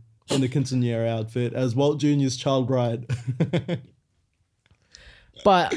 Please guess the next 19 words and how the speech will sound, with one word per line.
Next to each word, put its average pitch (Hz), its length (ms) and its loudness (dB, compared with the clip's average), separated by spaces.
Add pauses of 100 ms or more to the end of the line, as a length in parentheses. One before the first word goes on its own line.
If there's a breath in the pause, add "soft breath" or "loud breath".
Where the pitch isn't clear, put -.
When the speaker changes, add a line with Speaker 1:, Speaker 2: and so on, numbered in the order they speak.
(500 loud breath)
Speaker 2:
<laughs> - 400 -20
only 330 320 6
because 240 760 4
<laughs> - 840 -2
Hector 226 320 6
Salamanca's 202 840 4
forcing 180 720 4
Speaker 1:
Her 190 640 2
to 190 80 4
be 185 140 4
a 175 100 4
Salamanca. 175 800 4
Speaker 2:
Yeah, 175 460 6
in 180 60 6
a, 185 100 6
Speaker 1:
Yeah. 180 160 4
Speaker 2:
in 190 80 8
a, 175 320 6
in 180 80 6